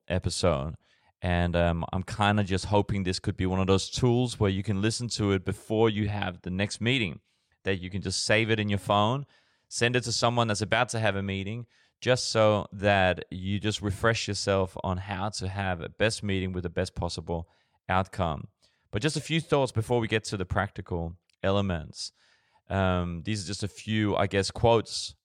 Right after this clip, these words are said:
that, um, makes us realize the meetings are unavoidable. And the first one is that leadership is just a string of awkward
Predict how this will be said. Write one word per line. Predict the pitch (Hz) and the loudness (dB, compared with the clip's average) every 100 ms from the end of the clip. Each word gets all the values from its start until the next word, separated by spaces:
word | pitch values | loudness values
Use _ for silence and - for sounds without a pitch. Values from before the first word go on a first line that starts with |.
| _ - | _ -4
that, | 92 92 90 90 - - - _ _ _ _ _ _ _ | 0 2 2 0 -4 -20 -20 _ _ _ _ _ _ _
um, | 87 87 87 85 87 | -2 0 -2 -2 0
makes | 120 - | 0 0
us | 104 | -6
realize | 107 135 123 101 101 | -2 0 2 2 2
the | - | -4
meetings | 113 127 131 120 - | -4 -4 -4 -6 -4
are | 104 104 101 95 87 - _ _ _ _ _ _ _ | -2 -2 -2 -4 -6 -16 _ _ _ _ _ _ _
unavoidable. | - 143 135 120 143 98 107 80 76 _ - _ _ - | 0 0 2 2 2 0 -2 -4 -10 _ -20 _ _ -6
And | 107 101 98 98 | -4 -4 -4 -8
the | |
first | 101 151 156 139 | -4 -4 -2 -2
one | 123 | -4
is | 113 104 | -4 -6
that | 104 | -8
leadership | 107 131 143 135 - 98 69 _ _ _ _ _ _ | -4 -2 -2 -2 -2 -4 -4 _ _ _ _ _ _
is | 107 | -10
just | - 113 104 | -6 -6 -6
a | 101 | -8
string | - - 120 107 | -8 -6 -4 -4
of | 87 90 | -6 -8
awkward | - 101 - 107 92 | -2 -4 -2 -4 -4